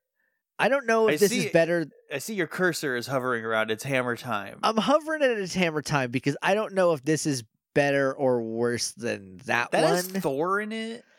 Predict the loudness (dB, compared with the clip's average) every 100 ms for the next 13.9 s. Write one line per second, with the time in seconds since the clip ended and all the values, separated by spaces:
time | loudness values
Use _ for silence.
0 | _ -8 -4 -4 0 4 4 4 0 2
1 | 2 2 2 2 2 2 0 2 2 2
2 | 0 0 2 2 0 2 2 2 2 0
3 | -2 -4 -18 -4 0 2 0 -2 -4 0
4 | 0 0 2 2 4 2 4 2 2 0
5 | 0 -2 -2 0 0 -2 -6 2 4 4
6 | 2 2 2 0 -2 _ _ _ -2 2
7 | 2 2 -2 -6 _ -4 -2 -2 -2 0
8 | 0 0 -2 0 0 0 -2 -6 -8 -8
9 | -4 0 2 2 0 -2 -2 2 4 2
10 | -2 -8 _ _ _ _ _ _ _ _
11 | _ -6 2 4 4 0 -4 -4 2 2
12 | 2 0 2 0 -2 -2 -2 -2 -4 -4
13 | -4 -6 -6 -8 -12 -18 -18 -20